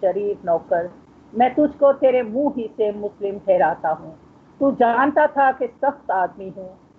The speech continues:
اور جو میں نے نہیں رکھا اسے اٹھا لیتا ہوں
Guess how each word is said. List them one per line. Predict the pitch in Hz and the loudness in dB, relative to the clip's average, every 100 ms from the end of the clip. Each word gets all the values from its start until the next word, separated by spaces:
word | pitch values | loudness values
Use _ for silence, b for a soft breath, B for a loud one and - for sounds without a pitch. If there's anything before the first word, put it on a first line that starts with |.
| _ | _
اور | 208 | -2
جو | 180 214 | 0 0
میں | 220 214 | 2 0
نے | 226 | 0
نہیں | 220 185 311 311 | -6 -4 0 0
رکھا | 190 190 | 0 0
اسے | 190 196 | 0 0
اٹھا | 208 196 - 185 226 | -4 -6 -6 -2 0
لیتا | 196 156 160 | -2 -4 -6
ہوں | 175 170 | -8 -14